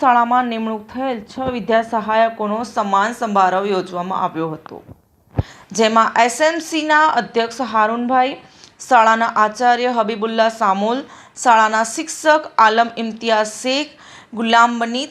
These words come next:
તેમજ શાળાના તમામ સ્ટાફગણ તેમજ પગાર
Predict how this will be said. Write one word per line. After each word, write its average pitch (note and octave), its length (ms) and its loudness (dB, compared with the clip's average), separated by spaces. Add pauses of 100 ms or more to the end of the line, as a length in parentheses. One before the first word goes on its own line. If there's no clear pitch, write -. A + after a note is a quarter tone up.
તેમજ A#3 260 0 (140)
શાળાના G#3+ 560 2
તમામ A3+ 400 0
સ્ટાફગણ G#3 720 2 (200)
તેમજ A#3+ 420 -4
પગાર A3 260 4